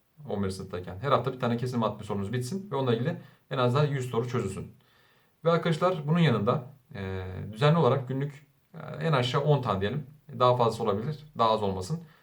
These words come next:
On tane düzenli paragraf çözün. Kesinlikle paragraf çözün arkadaşlar. Gerçekten Y G S'de paragraf adına çok zorluyorlar. Bunu yapın. Arkadaşlar bu dediğim şeyleri, e, yaparsanız,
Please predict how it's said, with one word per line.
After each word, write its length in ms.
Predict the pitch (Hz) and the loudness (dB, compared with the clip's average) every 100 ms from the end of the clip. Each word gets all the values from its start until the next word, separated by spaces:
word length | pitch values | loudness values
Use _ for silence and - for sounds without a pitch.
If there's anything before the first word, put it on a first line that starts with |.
| _ | _
On 200 | 160 156 | 4 4
tane 180 | 135 147 | 6 4
düzenli 260 | 123 127 123 | 4 2 2
paragraf 320 | 113 120 - | 4 2 2
çözün. 260 | 90 87 - | -6 -12 -12
Kesinlikle 340 | 117 123 127 | -10 -6 -2
paragraf 240 | 117 120 123 | 0 2 2
çözün 140 | 120 | 0
arkadaşlar. 320 | 104 98 - | -2 -4 0
Gerçekten 360 | 127 120 120 110 | 0 2 0 -2
Y 200 | 113 110 | -4 -6
G 300 | 110 110 120 | -8 -4 -2
S'de 200 | 120 123 | -2 -2
paragraf 280 | 120 117 110 | 0 -2 -2
adına 180 | 101 117 | -4 -4
çok 140 | 110 | -6
zorluyorlar. 460 | - 107 104 98 - - - _ _ _ | -2 0 0 0 -2 -8 -20 _ _ _
Bunu 120 | 135 131 | -2 0
yapın. 240 | 101 160 - - _ - - - | 0 -2 -6 -18 _ -20 -14 -4
Arkadaşlar 340 | 156 165 175 | 0 2 2
bu 100 | 175 | 4
dediğim 260 | 175 175 170 | 4 4 2
şeyleri, 420 | 170 165 165 156 | 2 0 -2 -2
e, 120 | 117 | 0
yaparsanız, 720 | 127 139 165 156 113 143 - | 2 4 4 4 2 -2 -8